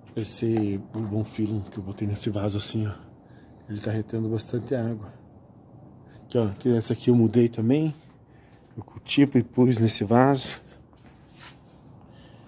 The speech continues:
Aquele é Louis Sander. Louis Sanders, que ele puxou bem bonito.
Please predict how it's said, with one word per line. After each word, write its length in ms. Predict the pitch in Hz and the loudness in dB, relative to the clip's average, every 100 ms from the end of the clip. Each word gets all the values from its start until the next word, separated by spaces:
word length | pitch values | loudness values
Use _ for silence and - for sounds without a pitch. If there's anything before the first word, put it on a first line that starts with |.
| - | -20
Aquele 580 | - - 117 120 117 113 | -20 -2 2 4 4 4
é 240 | 135 117 113 | 4 4 2
Louis 360 | 113 117 117 | 4 4 2
Sander. 520 | - 120 120 117 107 - - - - - - - - | 0 -2 0 0 -2 -6 -20 -20 -20 -20 -20 -20 -8
Louis 120 | 107 | -8
Sanders, 400 | - 117 113 110 | -4 -2 -2 -4
que 120 | - | -4
ele 100 | 117 | -4
puxou 320 | 110 110 - 117 | -4 -10 -4 0
bem 140 | 135 | 2
bonito. 520 | 139 113 104 - - | 2 -2 -4 -10 -20